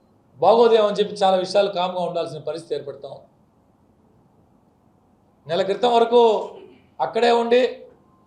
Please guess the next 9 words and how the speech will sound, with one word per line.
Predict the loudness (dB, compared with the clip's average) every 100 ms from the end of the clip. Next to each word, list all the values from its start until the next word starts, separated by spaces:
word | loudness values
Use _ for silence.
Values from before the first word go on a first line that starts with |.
| _ _ _ _ _ _ _ _ _ _
ఆ | 0
పార్టీలో | 2 4 2 2 2
ఉండి | 2 0
పనిచేసినటువంటి | 0 0 -2 -2 -6 -4
వ్యక్తిగా, | -4 -4 0 2 2 -2 -14 _ _ _ _ _ _ _ _ _ -4
చాలా | 2 4
విషయాలు | 2 4 4 4
తెలిసినటువంటి | 2 -4 -4 -8 -2
వ్యక్తిగా | -2 -2 0 2 0 -4